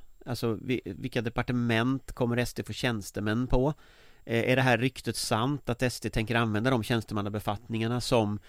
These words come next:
mera politiska befattningar? Att det är så här personer med väldigt bred politisk bakgrund kanske ska få liksom tjänstemannajobb i regeringskansliet? Någon slags skuggstatsråd? Eh, hur kommer liksom S D:s talespersoner att fungera i relation till detta?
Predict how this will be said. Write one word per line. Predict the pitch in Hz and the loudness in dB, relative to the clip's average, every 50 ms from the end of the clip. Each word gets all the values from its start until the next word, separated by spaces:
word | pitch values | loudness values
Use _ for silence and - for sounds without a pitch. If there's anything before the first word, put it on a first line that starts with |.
| - - - _ | -20 -20 -12 _
mera | - 127 120 107 104 | 0 2 2 2 2
politiska | - - 127 123 123 107 95 92 87 - - 110 - - - 110 | 2 4 4 4 4 2 0 -2 -4 -4 -2 -4 -2 -2 -2 -2
befattningar? | 120 127 - 151 131 - - 123 120 120 127 135 156 175 - - - - - - - | -2 0 0 0 0 -2 -2 -2 -2 0 0 0 0 -2 -6 -10 -18 -20 -20 -12 -10
Att | 123 117 | -10 -6
det | - 123 | -4 0
är | 120 | 2
så | 123 | 2
här | 120 | 2
personer | - - 123 113 - 131 117 101 104 104 107 | 4 4 2 4 4 4 4 4 2 0 0
med | 101 107 104 98 - | 0 0 0 -2 -4
väldigt | - - 113 113 104 - - | -6 -4 -4 -4 -4 -4 -8
bred | 107 104 - 107 101 98 104 | -6 -2 0 0 0 0 2
politisk | - 123 117 110 98 95 95 - - 120 - | 4 4 6 6 4 2 0 -2 -4 -4 0
bakgrund | - 147 143 127 - 127 120 113 | 0 0 0 2 0 -2 -2 -2
kanske | 127 117 - 113 | -4 -6 -6 -8
ska | - - | -10 -10
få | 120 - 123 117 | -6 -2 -2 -2
liksom | 107 - 110 | -2 -2 -4
tjänstemannajobb | - - 139 127 113 95 - - 110 104 98 101 104 107 104 104 104 117 | -2 0 2 2 2 0 -2 -2 0 0 2 4 4 4 4 4 4 2
i | |
regeringskansliet? | 123 131 120 - - 113 - 123 131 151 - - - - - - - - - | 2 2 0 -2 -4 -4 -2 -2 -2 -4 -4 -10 -20 -20 -20 -20 -20 -16 -14
Någon | - 107 | -10 -6
slags | 113 110 - - | -6 -6 -6 -8
skuggstatsråd? | - - - - 135 120 107 - - - 107 101 - - - 107 101 110 127 139 143 143 - - - - - - - - - - - - - | -8 -2 2 2 2 2 2 -2 -4 -4 -4 -4 -2 0 0 2 2 2 0 0 -2 -6 -8 -12 -20 -20 -20 -20 -20 -20 -20 -20 -16 -8 -2
Eh, | 110 113 113 113 110 107 - - - | 0 2 4 4 2 2 -2 -4 0
hur | 139 139 156 143 | 4 4 4 4
kommer | - - 147 135 135 135 | 4 4 4 4 6 4
liksom | 135 131 - 139 131 127 | 2 2 2 0 0 2
S | 139 139 - - | 2 2 2 2
D:s | 120 110 - | 0 0 2
talespersoner | - 156 165 165 143 110 98 104 101 - - - 104 - - 107 92 98 101 110 127 | 4 4 6 6 6 6 6 4 2 4 4 4 6 6 4 2 2 2 0 2 2
att | 160 - | 2 2
fungera | - 180 175 175 170 160 160 | 2 2 4 4 4 4 4
i | |
relation | 160 160 156 170 160 151 | 2 2 2 2 2 2
till | 139 160 | 2 0
detta? | 160 - - - 143 156 170 | 0 0 0 0 0 0 -2